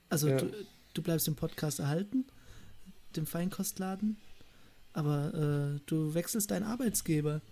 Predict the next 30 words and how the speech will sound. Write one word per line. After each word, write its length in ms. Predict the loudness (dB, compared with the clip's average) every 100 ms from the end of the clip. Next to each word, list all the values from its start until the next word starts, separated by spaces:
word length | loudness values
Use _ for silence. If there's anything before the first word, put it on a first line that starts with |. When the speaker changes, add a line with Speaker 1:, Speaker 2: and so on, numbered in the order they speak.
| -20 -20 -20 -20 -20 -20 -20 -20 -20 4
Speaker 2:
Richtig. 460 | 8 8 8 2 0 -12 -16 -16 -18 -4
Speaker 1:
Wie, 360 | 4 6 6 2
wie, 260 | 0 2 2
wie 60 | 4
bereitest 400 | 4 4 4 4
du 40 |
dich 120 | 4
drauf 240 | 4 4 4
vor? 260 | 4 4 4
Also 100 | 4
ich 100 | 4
meine, 120 | 6
du 80 | 6
hast 100 | 6
ja 60 |
ein 80 | 4
gewisses 340 | 4 2 2 2
Standing 400 | 4 6 6 6
im 120 | 6
Büro 360 | 4 4 2 0 -8 -20 -18 0
jetzt. 280 | 2 2 2
Also 240 | 2 2
wie, 500 | 0 -2 -8 -6 -4
Speaker 2:
Ja. 100 | -2
Speaker 1:
was 140 | 2 4
sind, 240 | 4 2
was 120 | 0
ist 160 | 2 2
dein 140 | 2
Plan? 540 | 2 2 4 4 4